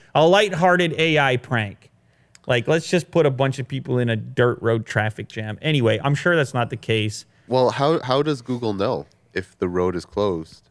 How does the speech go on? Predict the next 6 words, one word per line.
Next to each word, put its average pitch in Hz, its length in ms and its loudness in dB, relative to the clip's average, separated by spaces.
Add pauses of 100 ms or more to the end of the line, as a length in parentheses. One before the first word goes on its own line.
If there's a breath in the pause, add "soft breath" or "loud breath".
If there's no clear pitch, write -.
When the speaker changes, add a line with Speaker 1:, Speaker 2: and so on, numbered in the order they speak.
Speaker 2:
Like, 92 220 -2
what, 107 300 0
who 110 160 -2
signifies, 95 1120 -4 (340)
um, 78 420 -10 (320)
Google? 90 420 -8